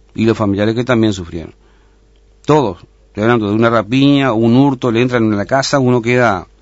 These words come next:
totalmente choqueado, impactado, y a veces mide y mira lo que la policía hace por ese evento que le pasó a uno.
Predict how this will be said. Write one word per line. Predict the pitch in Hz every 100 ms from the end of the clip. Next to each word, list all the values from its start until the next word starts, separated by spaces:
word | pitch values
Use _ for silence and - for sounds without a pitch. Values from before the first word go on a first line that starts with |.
| _ - - _ _ - -
totalmente | 104 120 127 131 123
choqueado, | 107 104 110 127 120
impactado, | 110 101 95 123 131 131 131 131 - _ _ _ _
y | - 110
a | 131
veces | 170 180 135
mide | 135 151 185 190 135 95
y | - 117
mira | 120 151 180 160 92 - - _ _ _ -
lo | 113
que | 117
la | 117
policía | 107 120 113 143 135
hace | 147 160
por | - 120 139
ese | 147 127
evento | 131 127 107
que |
le | 101
pasó | 95 98
a | 98
uno. | 92 -